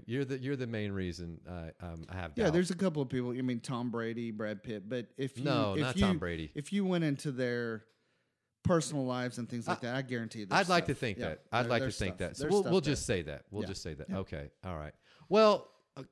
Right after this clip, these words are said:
Speaker 1: that, that does it on the bucket theory. Thanks for listening. If, if you disagree, and once again, you have my phone number, give me a call.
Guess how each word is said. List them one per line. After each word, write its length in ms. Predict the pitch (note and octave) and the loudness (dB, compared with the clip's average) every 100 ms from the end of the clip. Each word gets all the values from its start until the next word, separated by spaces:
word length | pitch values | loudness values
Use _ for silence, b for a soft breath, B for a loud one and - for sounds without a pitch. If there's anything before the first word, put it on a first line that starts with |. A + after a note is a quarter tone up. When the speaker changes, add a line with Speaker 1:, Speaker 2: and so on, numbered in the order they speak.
| - | -2
Speaker 1:
that, 300 | G#3+ E3 D3 | 0 0 0
that 220 | G3 D#3 | 2 4
does 260 | D3+ C#3+ C3+ | 2 2 2
it 120 | A#2+ | -2
on 240 | B2 A#2 A2+ | -2 -2 -4
the 80 | |
bucket 380 | G2 G2+ - F2+ | -2 -4 -2 -8
theory. 340 | - F2+ F2+ F#2 | -6 -4 -4 -4
Thanks 220 | C3 C3+ | -4 -4
for 120 | - B2+ | -4 -2
listening. 580 | A2+ G#2+ A2+ A2 A2+ G#2+ _ - | -2 -4 -6 -8 -10 -14 _ -6
If, 140 | A2+ - - | -6 -6 -10
if 240 | - A2 - | -8 -6 -6
you 140 | G#2 | -8
disagree, 800 | F#2+ C3 C#3 D3 B2+ D#3 G3 - - | -4 -4 -2 -4 0 0 0 -4 -8
and 160 | B2+ C3 | -4 -2
once 180 | C#3 | -2
again, 220 | F3 G3 D#3 | 0 0 2
you 80 | |
have 80 | C#3+ | 2
my 100 | C#3 | 2
phone 260 | - E3 D3 | 0 0 0
number, 320 | A#2 G#2 G#2 G#2+ | 0 -2 -4 -6
give 140 | G#2+ B2 | -4 -2
me 100 | G#2+ | -2
a 60 | |
call. 400 | F#2 G#2+ E2+ F2 | 0 0 0 -2